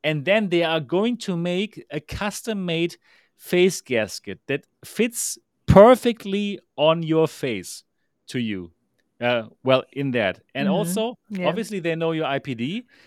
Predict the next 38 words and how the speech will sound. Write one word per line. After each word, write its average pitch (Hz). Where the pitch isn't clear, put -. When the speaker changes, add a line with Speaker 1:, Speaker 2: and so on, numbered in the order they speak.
Speaker 1:
So 156
they 160
have, 156
like, 147
uh, 143
fifteen 185
base 131
models 185
with 156
different 156
I -
P 139
Ds. 165
So 151
they're 139
going 147
to 143
choose 143
the 135
right 135
one 127
for -
you. 131
And 143
you 160
will 160
have 143
that 139
headset 156
that 139
perfectly 160
fits -
you. 147
Like, 135
these 165
are 139
your 147
glasses. 123